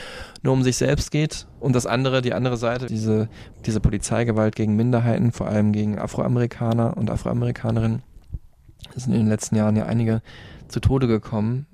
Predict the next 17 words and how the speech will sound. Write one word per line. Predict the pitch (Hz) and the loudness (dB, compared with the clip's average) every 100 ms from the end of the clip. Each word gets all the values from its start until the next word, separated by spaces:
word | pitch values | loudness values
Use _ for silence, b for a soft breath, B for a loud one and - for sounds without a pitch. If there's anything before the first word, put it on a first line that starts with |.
| - - | -14 -2
Äh, | 110 107 110 107 113 B B B B B | 2 2 2 2 -2 B B B B B
und, | 127 107 101 - | -6 -6 -6 -6
ähm, | 117 107 110 104 104 110 - - - - - - - | -2 0 0 0 0 -2 -8 -20 -20 -20 -20 -20 -10
all | 107 110 113 | 0 0 0
diese | 127 127 120 107 104 | -4 -2 0 0 -2
Wut | 110 135 139 - | 0 0 0 -2
haben | 113 110 117 - - - - - | 2 2 0 -6 -20 -20 -20 -8
die | - | -2
Mitglieder | 117 - 117 110 | 0 0 0 2
von | 113 110 | 2 2
Prophets | - 113 - | 2 2 -4
of | 113 110 | -4 0
Rage | 110 - - | 0 0 0
in | 113 | 2
ihre | 110 107 107 b b b b - | 2 2 2 b b b b -10
Songs | - 104 - | 0 0 0
gepackt. | - - - | -4 -10 -10